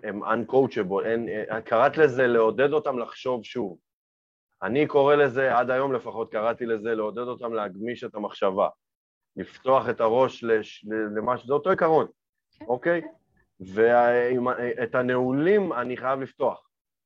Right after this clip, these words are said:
Speaker 1: ואני עושה את זה על ידי שאלות הטלת ספק. עכשיו, במה אני מטיל ספק? אז אותו מתאמן שאומר לי, "אם, אה,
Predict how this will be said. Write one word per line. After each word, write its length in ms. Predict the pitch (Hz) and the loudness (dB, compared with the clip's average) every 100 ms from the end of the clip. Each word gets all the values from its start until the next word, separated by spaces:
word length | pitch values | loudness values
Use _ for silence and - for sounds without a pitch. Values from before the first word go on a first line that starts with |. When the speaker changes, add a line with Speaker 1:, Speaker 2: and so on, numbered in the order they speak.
| - | -10
Speaker 1:
ואני 240 | 104 110 | -8 -4
עושה 300 | 113 110 185 | -6 -2 -2
את 80 | 180 | 0
זה 60 | 160 | 0
על 60 | |
ידי 140 | 143 147 | 0 -2
שאלות 340 | 143 135 151 | -2 -4 -4
הטלת 320 | 151 120 120 | -4 -2 -2
ספק. 300 | 117 113 98 92 | -4 -8 -10 -12
עכשיו, 200 | - 110 | -10 -4
במה 300 | 117 135 160 | 0 2 2
אני 120 | 156 | 2
מטיל 300 | 135 123 127 | -2 -4 -6
ספק? 340 | 127 - 95 92 | -8 -6 -6 -6
אז 100 | 95 | -6
אותו 200 | 113 165 | 0 2
מתאמן 380 | 170 165 151 143 | 2 2 0 0
שאומר 340 | 139 143 151 | -2 0 2
לי, 140 | 147 139 _ _ _ - | 0 -2 _ _ _ -2
"אם, 220 | 160 175 | 0 2
אה, 320 | 170 151 143 | 4 4 0